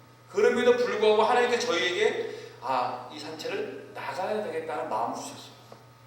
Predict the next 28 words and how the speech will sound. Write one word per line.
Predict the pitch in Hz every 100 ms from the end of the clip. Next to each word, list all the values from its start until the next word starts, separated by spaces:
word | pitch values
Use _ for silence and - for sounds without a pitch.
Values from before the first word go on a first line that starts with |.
| - - - - - _ _ _ -
그리고 | - 170 - - - - - - -
또 | 226
나가야 | 147 - 196
된다는 | 190 -
마음을 | 160 -
주셨던 | - - 131
이유는 | 120 107
뭐냐면 | 107 107 107 107 - - - - - - - -
제가 | - 160
사 | 190
년 | 208
전까지만 | 202 - 170 151 151
종족, | 151 165 185 - -
그 | - 143 -
원로크 | 127 165 -
종족 | - -
사역을 | 139 147 139 -
했었는데 | - - 120 214 - - - - - -
지금은 | - 165 202 -
이제 | 160
저희가, | 147 139 131 - - - -
어, | - 92 -
세례 | - 180 247 175 - - -
사역자를 | - 175 165 151 135 131 131
세워주고 | - 127 131 131
사역자를 | - 180 175 175 - - -
세워놓고 | 202 190 - 131
이제 | - - -